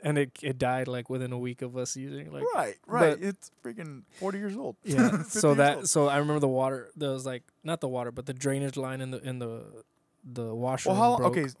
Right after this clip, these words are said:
Speaker 2: real quick, how long has that house been there? 'Cause you grew up in that
Speaker 1: I grew up
Speaker 2: house,
Speaker 1: in that
Speaker 2: and
Speaker 1: house,
Speaker 2: now your
Speaker 1: and my
Speaker 2: parents got their
Speaker 1: parents
Speaker 2: new
Speaker 1: grew
Speaker 2: house.
Speaker 1: up in that house.
Speaker 2: So you guys, it's interesting. So, okay, I guess we can interlude there.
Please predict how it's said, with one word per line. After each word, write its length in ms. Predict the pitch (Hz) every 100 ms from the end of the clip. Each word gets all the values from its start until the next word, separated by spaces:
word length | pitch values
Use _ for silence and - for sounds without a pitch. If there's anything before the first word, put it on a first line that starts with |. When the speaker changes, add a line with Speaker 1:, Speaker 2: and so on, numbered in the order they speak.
| -
Speaker 2:
real 160 | 151 160
quick, 300 | 156 151 127
how 220 | - 175
long 320 | 196 - 170 160
has 140 | 139
that 100 | 110
house 200 | 117 131
been 200 | - 147
there? 120 | 139
'Cause 220 | 104 123
you 60 | 160
grew 240 | 165 175
up 100 | 220
in 60 | 294
that 100 | 147
Speaker 1:
I 60 | 139
grew 180 | 156
up 80 | 143
Speaker 2:
house, 40 | 143
Speaker 1:
in 80 |
that 40 | 131
Speaker 2:
and 80 | 143
Speaker 1:
house, 280 | 151 160 156
Speaker 2:
now 100 | 147
your 20 |
Speaker 1:
and 80 | 147
my 60 | 139
Speaker 2:
parents 100 | 135
got 40 |
their 60 | 147
Speaker 1:
parents 200 | 190 175
Speaker 2:
new 60 | 175
Speaker 1:
grew 120 | 131
Speaker 2:
house. 100 | 120
Speaker 1:
up 40 |
in 80 | 123
that 140 | 120 117
house. 160 | 110
Speaker 2:
So 60 | 143
you 160 | 147
guys, 180 | 180 170 - _ - -
it's 180 | 185 -
interesting. 300 | 233 208 160
So, 100 | 196 -
okay, 240 | 196 175 139 123 _ _ -
I 40 |
guess 120 | 156 170
we 80 |
can 300 | 175 156 117 - _ 156
interlude 480 | 165 151 147 131
there. 400 | 110 160 160 135